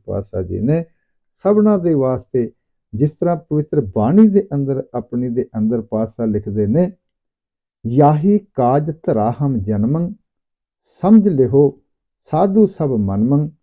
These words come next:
ਧਰਮ ਚਲਾਵਨ ਸੰਤ ਉਬਾਰਨ।" ਧਰਮ ਨੂੰ ਚਲਾਉਣ ਦੇ ਵਾਸਤੇ, ਸੰਤਾਂ ਨੂੰ ਉਬਾਰਨ ਦੇ ਵਾਸਤੇ, ਸੰਤਾਂ ਫਕੀਰਾਂ ਜਿਸ time ਉਸ ਵੇਲੇ ਨਰਾਤਰੀ ਕਰ ਰਹੇ ਸੀ ਔਰੰਗਜ਼ੇਬ ਬਾਦਸ਼ਾਹ,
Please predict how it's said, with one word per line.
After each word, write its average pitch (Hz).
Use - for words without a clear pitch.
ਧਰਮ 139
ਚਲਾਵਨ 113
ਸੰਤ 180
ਉਬਾਰਨ।" 110
ਧਰਮ 143
ਨੂੰ 185
ਚਲਾਉਣ 127
ਦੇ 151
ਵਾਸਤੇ, 98
ਸੰਤਾਂ 165
ਨੂੰ 202
ਉਬਾਰਨ 143
ਦੇ 190
ਵਾਸਤੇ, 131
ਸੰਤਾਂ 143
ਫਕੀਰਾਂ 123
ਜਿਸ 135
time 139
ਉਸ 123
ਵੇਲੇ 135
ਨਰਾਤਰੀ 104
ਕਰ 160
ਰਹੇ 110
ਸੀ 107
ਔਰੰਗਜ਼ੇਬ 95
ਬਾਦਸ਼ਾਹ, 92